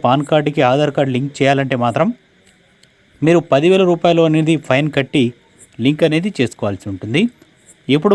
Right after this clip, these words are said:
కొత్తగా తీసుకుంటున్నవారు ఎవరైనా కానీ పాన్ కార్డుకు మీరు అప్లై చేస్తూ ఉంటే మాత్రం మీరు ఎటువంటి రుసుము అనేది చెల్లించాల్సిన అవసరం లేదు. డైరెక్ట్గా మీకు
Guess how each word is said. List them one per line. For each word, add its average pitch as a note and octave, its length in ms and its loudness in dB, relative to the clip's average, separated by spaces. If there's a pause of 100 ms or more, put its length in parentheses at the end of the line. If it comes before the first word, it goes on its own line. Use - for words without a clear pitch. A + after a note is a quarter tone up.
కొత్తగా G3+ 280 2 (100)
తీసుకుంటున్నవారు F3 720 0
ఎవరైనా D#3+ 240 2 (100)
కానీ D#3+ 120 2 (120)
పాన్ C#3 220 2
కార్డుకు D3+ 320 0 (100)
మీరు B2+ 160 2
అప్లై C#3+ 260 -2
చేస్తూ C3 280 -4
ఉంటే A2+ 200 -6
మాత్రం G#2+ 220 -4 (580)
మీరు D#3+ 140 2 (160)
ఎటువంటి C#3 380 0
రుసుము A#2 240 -4
అనేది B2 200 -4
చెల్లించాల్సిన A#2 540 -4
అవసరం G#2+ 240 -8
లేదు. C3+ 120 -2 (260)
డైరెక్ట్గా E3 380 2 (600)
మీకు F3+ 160 -2